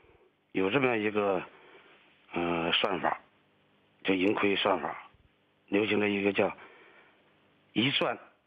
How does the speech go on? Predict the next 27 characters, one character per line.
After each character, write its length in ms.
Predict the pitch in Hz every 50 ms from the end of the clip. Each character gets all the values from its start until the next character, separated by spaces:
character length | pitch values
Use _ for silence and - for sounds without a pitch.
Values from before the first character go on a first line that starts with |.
| _ _ _ _
二 160 | - 147 127
平 240 | 98 - - 110 127
七 240 | - - - - 131
亏”。 300 | - - - 135 143 143 - - _ _ _ _ _ _ _ _ _ _ _ _ _ _ _ _ _ _ _ _ _ _ _ _ _ _ _ _ _ _ _ _ _ _ _ _ _ _ - _ _
所 200 | - - - 139
以 120 | 143 123 110
说， 120 | 127 120
你 80 | 110 107
说 120 | 113 120
散 300 | 113 - - 101 95 95
户 80 | 107 110
风 240 | - - 120 123
险 160 | 113 120 113 104
有 140 | 92 92
多 160 | 87 95 101 104
大， 160 | 113 107 98
你 120 | 92 90
就 120 | 82 87 90
能 100 | 95 92
看 180 | - 101 98
出 80 | 85 85
来 120 | 85 82
了。 140 | 80 82 - - _ _ _ _
我 80 | - 95
们 140 | 98 101 104
无 200 | 104 110 131 127
法 320 | 101 101 95 95 92